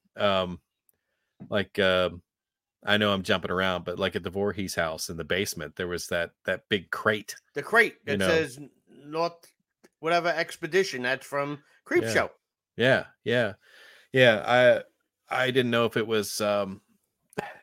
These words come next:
Speaker 1: and I always wondered when I saw that crate in Creepshow if it was, like, a nod to The Thing. You know what I mean?
Speaker 2: I kinda could see
Speaker 1: Because
Speaker 2: that. Uh, it's a good
Speaker 1: Yeah. So I almost feel like it, it's kinda tied to both. But you're right. I think,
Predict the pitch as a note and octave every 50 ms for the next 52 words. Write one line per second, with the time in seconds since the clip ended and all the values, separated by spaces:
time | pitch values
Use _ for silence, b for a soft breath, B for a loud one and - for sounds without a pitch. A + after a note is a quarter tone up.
0 | B _ - B2+ C3 C3 D3 F3 G3+ E3+ C#3+ A#2+ A#2+ B2 B2+ B2+ B2 G#2+ A#2+ A2
1 | G#2 G#2 - - A#2 A2+ G#2 - - - A#2 A2 G2+ F#2 F#2 - - C3+ D3+ -
2 | - - F#2 E2+ E2+ E2+ F2 - G2+ F#2 G2+ G2+ G2 G2 F2+ - G2 F#2+ - F#2+
3 | F2 F#2 F2+ F2+ F2+ F2 E2 - - E2+ D#2+ - - - A#2 A#2 G2 C#2 B1 _
4 | _ _ _ _ _ _ _ _ _ _ _ _ _ _ _ _ _ _ - G2+
5 | G2 G2 F#2+ G2 F#2+ F#2+ F#2+ G2 G#2+ - - - F3+ F#3+ G3+ G3 - - G3 F#3+
6 | F3+ E3+ C#3+ A2 D3+ C#3+ G#2 G2+ G2 C#3+ C#3+ C#3+ D3 D#3 E3 E3+ D3+ - _ -
7 | C3+ C#3 C#3 - - - - E3 D3+ D3 - F#3 F3+ E3+ G#2 G2+ F#2+ F2+ - F#2
8 | _ _ _ _ _ _ - _ _ _ _ _ _ _ _ _ _ _ _ _
9 | _ _ _ _ _ _ _ _ - - G#2+ G#2 G#2 A#2+ C3+ A2+ A2 - - A#2
10 | A2 G2+ G2+ F2+ F#2 F#2+ E2+ - _ _ _ G#2 F#2 - - - A2+ G#2 G2 F#2
11 | F2+ E2+ - _ - _ _ _ _ _ _ _ _ _ _ - G#2 G2 F#2 F2
12 | E2 E2+ A#2 B2 A2 E2+ - - _ _ _ _ - B2+ - - A#2+ A2+ D3 F3
13 | D#3+ A2+ F2 - _ - G#2+ G#2+ G#2+ - B2+ B2 A#2+